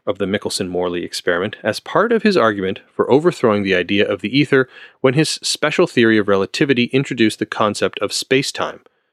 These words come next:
and proved that the idea of the ether was unnecessary for explaining how light and energy can travel through space.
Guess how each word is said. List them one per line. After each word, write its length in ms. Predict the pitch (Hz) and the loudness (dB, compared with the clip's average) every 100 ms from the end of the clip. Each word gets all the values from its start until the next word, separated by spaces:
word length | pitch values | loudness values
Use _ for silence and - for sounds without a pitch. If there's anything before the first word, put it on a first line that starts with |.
| _ _ | _ _
and 140 | 98 - | -8 0
proved 440 | 147 139 139 - | 4 4 2 0
that 140 | 113 | -2
the 140 | 107 107 | 2 2
idea 360 | 104 135 151 | 4 4 4
of 120 | 123 104 | 2 0
the 180 | 113 | 0
ether 240 | 180 - 123 | 0 2 4
was 220 | 117 110 | 4 2
unnecessary 840 | 135 139 147 185 143 - 87 82 90 | 0 0 0 0 -2 -2 -2 -2 -4
for 180 | - 107 | -2 -2
explaining 400 | - - 110 113 | 0 -2 0 0
how 140 | - | 0
light 380 | 120 107 101 117 - | 0 2 0 0 -4
and 120 | 120 | -4
energy 420 | 110 98 - 87 - _ _ | -2 -2 -2 -6 -8 _ _
can 140 | 127 | -4
travel 260 | 113 90 80 | 0 -2 -2
through 160 | - 87 | -6 -8
space. 480 | - 131 98 - | -2 0 0 -4